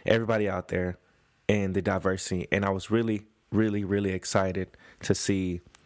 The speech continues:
the little black kids that was able to identify themselves,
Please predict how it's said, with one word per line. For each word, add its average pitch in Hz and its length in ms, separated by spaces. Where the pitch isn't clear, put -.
the 101 140
little 110 180
black 101 260
kids 90 340
that 90 140
was 92 120
able 95 240
to 85 360
identify 92 600
themselves, 90 560